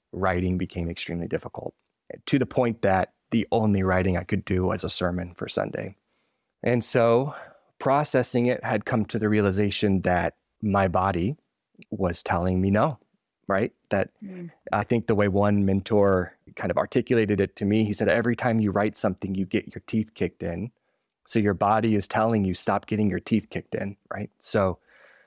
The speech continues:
Speaker 1: that was one of the clearest signs that something needed to happen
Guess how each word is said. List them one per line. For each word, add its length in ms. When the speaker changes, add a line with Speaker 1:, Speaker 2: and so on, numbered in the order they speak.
Speaker 1:
that 160
was 180
one 160
of 80
the 80
clearest 480
signs 760
that 140
something 440
needed 280
to 60
happen 460